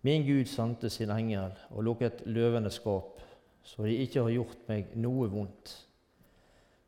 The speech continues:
For jeg er funnet uskyldig for han, og mot deg, konge, har jeg heller ikke gjort noe galt.» Da ble kongen, eh, overmåtelig glad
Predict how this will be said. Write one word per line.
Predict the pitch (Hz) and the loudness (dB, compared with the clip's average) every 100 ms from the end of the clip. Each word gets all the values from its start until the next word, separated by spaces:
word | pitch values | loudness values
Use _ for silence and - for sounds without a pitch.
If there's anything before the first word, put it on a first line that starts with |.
| _ | _
For | 104 | 4
jeg | 123 135 | 8 8
er | 131 | 8
funnet | 135 131 131 | 4 2 2
uskyldig | 131 - 165 113 101 92 92 - | 0 2 0 0 -2 -4 -8 -10
for | - 95 | -8 -4
han, | 117 95 98 - - _ _ _ _ _ _ _ _ _ _ _ _ _ _ _ _ _ _ _ _ _ - 117 | -2 -2 -6 -14 -20 _ _ _ _ _ _ _ _ _ _ _ _ _ _ _ _ _ _ _ _ _ -8 -2
og | |
mot | 120 120 117 | 0 0 4
deg, | 135 110 - - | 4 4 0 -6
konge, | 113 113 107 101 101 - - | -4 0 0 -2 -4 -8 -2
har | 110 | 0
jeg | 104 120 | 2 0
heller | 120 98 | 0 0
ikke | 104 - 101 | -2 -4 -4
gjort | 98 - - - - - 101 | -4 -8 -20 -20 -20 -10 -2
noe | 104 107 104 | 0 0 0
galt.» | 104 - - - - - _ _ _ _ - _ _ _ | -2 -6 -16 -18 -18 -18 _ _ _ _ -20 _ _ _
Da | - | -4
ble | 113 123 | 0 2
kongen, | 131 127 117 113 113 | 2 4 2 2 2
eh, | 110 110 110 - | 2 2 0 -2
overmåtelig | 113 110 113 127 120 120 - 98 | 0 2 2 2 0 -2 -6 0
glad | 104 92 | 2 0